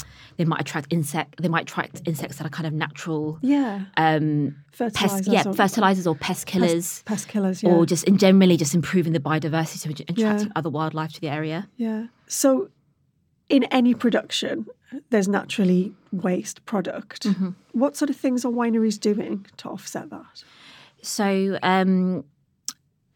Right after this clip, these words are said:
Speaker 1: so when we talk about waste product with wineries, um, what they'll often have left over is, um, like, the grape skins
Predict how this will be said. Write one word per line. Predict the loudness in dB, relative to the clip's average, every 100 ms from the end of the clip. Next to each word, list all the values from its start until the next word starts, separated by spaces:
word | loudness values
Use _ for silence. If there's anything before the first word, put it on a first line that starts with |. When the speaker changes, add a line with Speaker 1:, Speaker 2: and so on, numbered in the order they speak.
| _ _ _ -6
Speaker 1:
so | 0 2
when | 4 2
we |
talk | 2 -2
about | -2
waste | -2 -2 -4
product | -6 -4
with | -6 -4
wineries, | -2 0 -2 -2 -4 -4 -2
um, | 0 -2 -6 -12 -20 -20 -20 _
what | -4 -2 0
they'll | 0 0
often | -4 -4
have | -4 -2
left | -4 -2
over | -2 -2 -2
is, | -2 -2 -4 -6 -4
um, | -2 0 0 -2 -8 -14 -20 _ _ _ _
like, | -6 -6 -4
the | -4
grape | -2 -2
skins | -2 0 2 2 -2